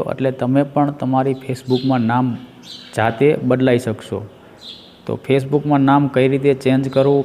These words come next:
Facebook-માં કઈ રીતે નામ બદલવું, આ બધી સંપૂર્ણ માહિતી તમને આ વીડિયોમાં મળી જવાની છે. તો પહેલાં તો આપણા મોબાઈલનું જે Facebook એપ છે, બરાબર, એ એપને આપણે ખોલવું પડશે. તો ફટાફટ હું, ચાલો,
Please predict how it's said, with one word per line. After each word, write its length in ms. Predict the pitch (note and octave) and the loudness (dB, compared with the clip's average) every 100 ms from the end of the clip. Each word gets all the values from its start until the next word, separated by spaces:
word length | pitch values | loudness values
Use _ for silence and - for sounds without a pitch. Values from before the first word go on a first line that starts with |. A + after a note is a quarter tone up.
| C3+ | 0
Facebook-માં 600 | B2 B2+ C#3 C3+ C#3 C3 | -4 -2 -4 -2 -2 0
કઈ 160 | B2 | 0
રીતે 260 | C3 C3 C3+ | 0 0 0
નામ 380 | B2+ B2 B2+ B2+ | 0 2 2 2
બદલવું, 520 | A#2+ B2 C3+ C3 C#3 C#3+ C#3 - - - - - - - - | 2 2 2 4 2 0 -6 -14 -20 -20 -20 -20 -20 -20 -4
આ 100 | A#2+ | -2
બધી 380 | A2+ B2+ B2 D3 | 2 0 2 0
સંપૂર્ણ 440 | C#3+ C#3+ D3+ D3 | 0 -2 2 2
માહિતી 380 | C3+ B2+ C3+ C#3 | 2 2 0 0
તમને 260 | C3+ C3+ C3 | -2 0 2
આ 100 | C3 | 4
વીડિયોમાં 560 | B2+ C3 C3 D#3 D#3+ B2+ | 4 4 4 2 0 2
મળી 200 | C3 A#2+ | 2 4
જવાની 280 | A2+ G#2+ G2+ | 2 0 -4
છે. 160 | G2+ G#2+ - - - | -8 -14 -16 -20 -10
તો 80 | - | -10
પહેલાં 360 | - C#3+ D#3 D#3+ | 0 4 4 4
તો 80 | E3 | 4
આપણા 400 | D3+ D3 D#3 D#3+ D#3+ | 4 4 4 4 4
મોબાઈલનું 540 | C3+ C#3 C#3 C#3+ C#3 | 2 4 4 4 4
જે 120 | B2+ C3+ C3+ | 2 0 0
Facebook 380 | C3+ C3 C3+ C3 B2+ | -2 0 -2 -2 0
એપ 180 | C3+ C3+ - | 0 0 0
છે, 120 | D#3 G#2+ - - - - - | 0 0 -4 -18 -20 -18 0
બરાબર, 280 | B2 D3 F#3 - - - | 2 2 0 -4 -20 -4
એ 80 | C3+ C3 C3+ | 4 4 4
એપને 200 | C3+ C3+ | 4 4
આપણે 240 | C3 B2 | 4 0
ખોલવું 400 | B2 D3 C3+ A2 | 2 2 2 2
પડશે. 300 | A2 G#2+ E3 G#3 - - - - | 0 0 -2 -2 -10 -20 -20 -12
તો 80 | A#2+ | -10
ફટાફટ 480 | - B2+ B2+ C3 B2 | -6 -2 0 0 0
હું, 140 | C3+ | 0
ચાલો, 260 | C3+ C3 | 2 2